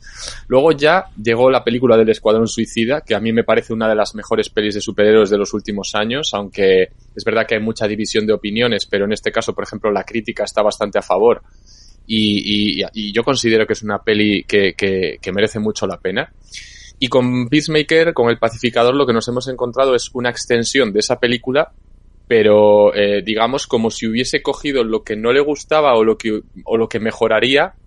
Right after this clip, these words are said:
y lo hubiese hecho. Así que, eh, me parece un producto que hasta ahora es prácticamente redondo, con un desarrollo de personajes cojonudo, con, con una historia cojonuda y con un tono, eh, perfecto, que combina el humor con la acción, con la intriga, el misterio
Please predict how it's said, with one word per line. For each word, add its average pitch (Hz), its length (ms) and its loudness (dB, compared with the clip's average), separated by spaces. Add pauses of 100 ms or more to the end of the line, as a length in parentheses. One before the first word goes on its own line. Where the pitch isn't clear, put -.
(160)
y 120 80 -2
lo 113 100 4
hubiese 120 340 2
hecho. - 280 -2 (680)
Así - 220 -6
que, 135 260 2
eh, 107 460 2
me 113 140 -2
parece 120 340 -2 (160)
un 127 140 -4
producto 123 480 2
que 110 100 -2
hasta 113 220 -2
ahora 120 260 4
es 113 100 -4
prácticamente 120 680 -4
redondo, 123 640 0
con 113 160 0
un 120 80 -4
desarrollo 113 360 0
de 107 100 4
personajes - 500 -10
cojonudo, 127 720 2
con, 110 400 2
con 107 180 -2
una 113 160 -2
historia 107 320 -2
cojonuda 107 600 -2 (480)
y 120 60 -6
con 117 220 2
un 139 160 -2
tono, 147 500 2
eh, 110 560 2
perfecto, 107 640 -4 (120)
que 107 800 4
combina 113 480 0
el 110 140 0
humor 127 340 2
con 120 240 2
la 110 60 4
acción, 123 440 0
con 113 160 0
la 110 80 -2
intriga, 113 540 2
el 107 80 -2
misterio 113 680 2